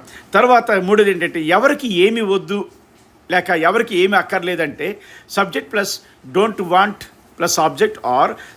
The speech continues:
subject plus doesn't want plus object. అంటే subject plus don't or doesn't want plus object అనేది చూసాం. కనుక ఈ సందర్భాన్ని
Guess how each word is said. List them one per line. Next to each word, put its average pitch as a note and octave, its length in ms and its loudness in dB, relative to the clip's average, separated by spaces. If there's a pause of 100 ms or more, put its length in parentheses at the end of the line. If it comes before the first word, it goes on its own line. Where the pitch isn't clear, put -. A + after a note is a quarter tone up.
(140)
subject B3 280 0
plus A3 180 2
doesn't F#3 380 -2
want F#3 180 2
plus F3 400 -4
object. C#3 280 -8
అంటే E3 160 0
subject G#3 440 0
plus A3+ 140 -4
don't E3+ 320 -2
or F#3 260 4
doesn't D#3 400 -6
want D#3 280 0
plus C#3 460 -8
object C#3+ 280 -12
అనేది D3 240 -10 (420)
చూసాం. D#3 360 -2 (320)
కనుక C4 200 2
ఈ F#3 220 0
సందర్భాన్ని D#3+ 760 0